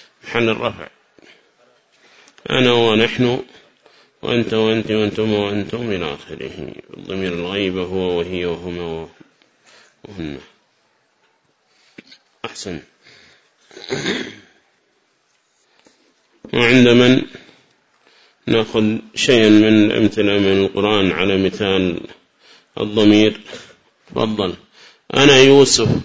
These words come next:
وهذا أخي. أنا يوسف، ضمير منفصل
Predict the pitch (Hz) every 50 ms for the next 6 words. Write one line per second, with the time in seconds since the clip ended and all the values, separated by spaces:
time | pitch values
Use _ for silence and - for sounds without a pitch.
0 | - - _ _ _ _ _ _ _ _ - - 107 113 113 113 110 107 104 -
1 | - 107 110 - 101 - - _ _ _ _ _ _ _ _ _ _ _ _ _
2 | - - 131 127 123 117 117 120 120 117 107 - - 101 - - - _ _ _
3 | _ _ _ _ _ _ _ _ _ _ _ _ _ _ _ _ _ _ _ _
4 | _ _ _ _ _ _ _ _ _ _ _ _ _ _ _ _ _ _ - -
5 | 123 120 117 123 131 135 131 123 120 113 117 113 113 113 117 120 113 - - 135
6 | 139 143